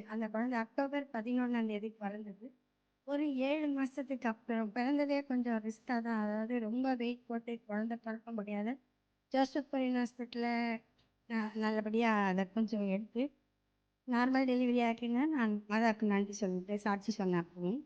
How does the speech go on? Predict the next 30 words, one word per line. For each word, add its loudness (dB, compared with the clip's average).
இப்போ -2
அந்த 4
குழந்தைக்கு 2
வந்து 0
யூரின் 6
இன்ஸ்பெக்ஷன் 0
சொல்லி -4
டாக்டர் -2
சொல்லிட்டாங்க. 0
ஃபஸ்ட்டு 2
ஒரு 6
தடவை 4
ட்ரீட்மெண்ட் 0
எடுத்தோம், 0
ஒரு 4
மாசம் 4
நல்லா 2
இருந்தது, 4
அடுத்த 0
மாசம் 2
திருப்பி -2
அதே 2
மாதிரி 0
வந்தது. -2
என் -2
பேத்திகிட்ட 2
சொன்னேன், 2
"ஜெயமாதா 6
சர்ச்சுக்கு -4
போவே 2